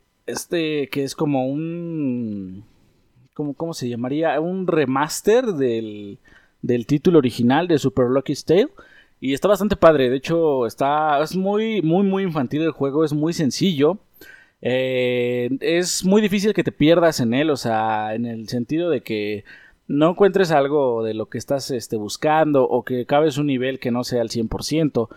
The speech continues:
Es muy, les digo, es muy infantil, un plataformero antiguito,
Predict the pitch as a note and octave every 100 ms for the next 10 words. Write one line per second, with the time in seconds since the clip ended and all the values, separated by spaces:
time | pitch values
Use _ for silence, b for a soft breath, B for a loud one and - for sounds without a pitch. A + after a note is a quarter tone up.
0 | B B B B C3+ D#3 E3+ D3 D3+ D3
1 | D3+ D3 C3+ A#2+ A2+ A#2 C3 C3 C#3+ D#3
2 | C3+ A2+ C3+ D#3 D#3 C#3+ C#3 A#2+ G#2+ A#2
3 | B2+ A#2+ G#2+ B2 E3 E3+ E3